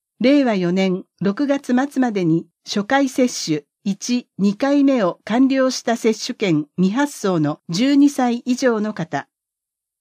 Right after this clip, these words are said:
令和四年七月末までに三回目接種券が送付されている方で、三回目未接種の方。なお、以前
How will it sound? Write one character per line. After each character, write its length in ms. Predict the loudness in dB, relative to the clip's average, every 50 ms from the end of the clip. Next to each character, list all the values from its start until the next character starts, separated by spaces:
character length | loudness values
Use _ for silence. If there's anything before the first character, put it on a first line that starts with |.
| _ _ _ _ _ -2
令 180 | 2 4 4 4
和 120 | 4 2
四 160 | 0 0 0 0
年 320 | 0 0 0 -2 -4 -6 -10
七 300 | -14 -14 -8 -4 -2 0
月 280 | 0 0 -2 -2 0 0
末 300 | 0 0 0 -2 -2 -2
ま 100 | 0 0
で 140 | 0 0 2
に 180 | 2 0 0 -2 _ _ _
三 280 | -6 -2 0 2 2 2
回 220 | 2 2 2 4
目 120 | 2 2 2
接 160 | 0 -2 -2
種 200 | -2 -4 -6 -6
券 260 | -4 -4 -2 -2 -2
が 160 | -2 -4 -6 -6
送 240 | -4 -2 0 0
付 160 | 0 -2 -4 -4
さ 160 | -2 -2 -2
れ 120 | -2 -2
て 120 | -2 -2 -2
い 100 | -2 -2
る 120 | -2 -4
方 260 | -4 -4 -4 -4 -4
で、 200 | -4 -4 -6 -8 _ _ _ _
三 280 | -6 -2 0 2 2 2
回 220 | 0 0 0 0
目 220 | 0 -2 -2 -4 _ _ -2
未 140 | -2 -2 0
接 280 | 0 0 0 0 -4
種 100 | -6 -4
の 140 | -4 -4 -4
方。 340 | -4 -6 -6 -4 -6 -8 -10 _ _ _ _ _ _ _ _ -2
な 180 | 0 0 2 0
お、 180 | 0 -2 -4 _ _ _ _
以 100 | -4 0 2
前 260 | 2 2 2 0 -2